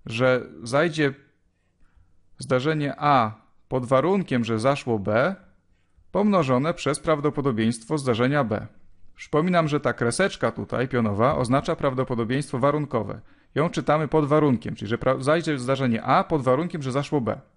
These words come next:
No ale prawdopodobieństwo tego, że zajdzie iloczyn zdarzeń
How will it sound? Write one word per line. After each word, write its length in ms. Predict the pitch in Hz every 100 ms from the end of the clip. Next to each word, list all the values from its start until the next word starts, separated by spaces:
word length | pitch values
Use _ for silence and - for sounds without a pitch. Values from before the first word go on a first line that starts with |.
| _ _ - - - - -
No 140 | 127
ale 140 | 139 139
prawdopodobieństwo 920 | 143 135 143 139 135 175 220 - 156
tego, 420 | 185 147 110 104 _ _ - _ _ _ _ _ _ -
że 240 | 110 123
zajdzie 580 | 120 156 147 147 123 117 -
iloczyn 440 | 123 160 156 135
zdarzeń 580 | 113 135 135 127 110